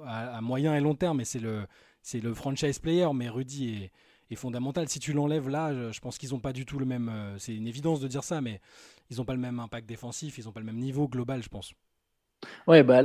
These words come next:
Speaker 2: là, si je dois en prendre deux seulement, je prends Edwards et Gobert. C'est un peu injuste pour Kat qui fait une belle saison, mais je pense que je prends Gobert au-dessus pour tout ce que t'as cité. Euh, après, Edwards me semble aussi incontournable. Si je dois en prendre trois, bah, là, je rajoute Kat. Mais t'imagines les Timberwolves avec trois All-Stars, euh, là,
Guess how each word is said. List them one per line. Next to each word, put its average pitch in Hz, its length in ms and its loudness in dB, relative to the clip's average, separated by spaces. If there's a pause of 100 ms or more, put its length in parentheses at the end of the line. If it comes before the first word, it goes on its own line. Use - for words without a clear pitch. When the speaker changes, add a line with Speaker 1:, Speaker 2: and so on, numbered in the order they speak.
Speaker 2:
là, 196 180 12
si 196 180 8
je 170 60 8
dois 185 140 12
en 175 100 12
prendre 180 320 10
deux 170 400 8
seulement, 160 460 8
je - 80 8
prends 139 260 -2
Edwards 151 400 8
et 135 80 2
Gobert. 139 400 6
C'est 151 140 0
un 151 100 8
peu 180 140 6
injuste 170 340 6
pour - 180 -6
Kat 156 140 8
qui 143 200 -6
fait 139 120 -2
une 131 100 2
belle 135 160 6
saison, 143 320 -2
mais 143 120 -2
je - 100 -8
pense 151 180 -2
que - 80 -6
je - 80 -2
prends 127 160 0
Gobert 131 300 8
au-dessus 131 320 4
pour 110 180 -10
tout 139 120 -10
ce - 80 -14
que 139 80 0
t'as 120 160 0
cité. 147 440 0 (440)
Euh, 104 40 -8
après, 120 460 2
Edwards 131 320 10
me 127 120 0
semble 127 260 0
aussi 131 180 0
incontournable. 143 640 2
Si 185 180 2
je 156 60 2
dois 151 140 8
en 135 60 8
prendre 127 280 0
trois, 151 260 12
bah, 120 160 8
là, 117 140 6
je 120 80 2
rajoute 120 320 -4
Kat. 156 220 4 (480)
Mais 135 100 -6
t'imagines 147 460 2
les 123 120 2
Timberwolves 135 480 8
avec 117 200 -2
trois 139 260 6
All-Stars, 135 500 6
euh, - 460 -18
là, 110 160 -6